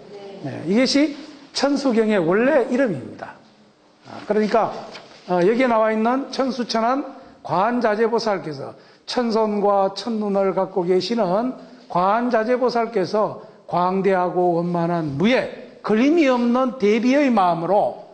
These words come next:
이 대다라니 경을 설하고 있다라고 하는 이야기입니다. 그러니까 이것은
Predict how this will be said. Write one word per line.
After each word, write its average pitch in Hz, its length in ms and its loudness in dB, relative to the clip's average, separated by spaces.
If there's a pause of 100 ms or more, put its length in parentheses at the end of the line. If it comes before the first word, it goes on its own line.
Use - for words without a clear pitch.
(220)
이 247 300 0
대다라니 170 680 0
경을 175 480 0 (340)
설하고 156 440 -2
있다라고 165 1000 -4
하는 214 300 0 (140)
이야기입니다. 160 580 -2 (220)
그러니까 247 180 0
이것은 233 460 2